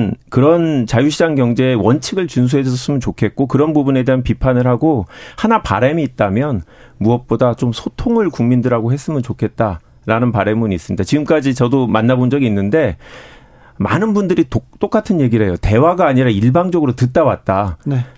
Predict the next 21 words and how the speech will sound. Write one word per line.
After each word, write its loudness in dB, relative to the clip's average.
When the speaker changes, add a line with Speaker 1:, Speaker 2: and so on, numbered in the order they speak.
Speaker 1:
대통령이 0
되셨으니까 0
본인의 2
정견, 2
정책에 -2
대한 2
설명도 2
하는 -2
게 0
좋은데, 0
그건 -4
충분히 -2
저희가 0
일방적으로 0
들으니까 0
좀 -4
다른 0
사람 2
얘기도 2
들었으면 0
좋겠다고, 0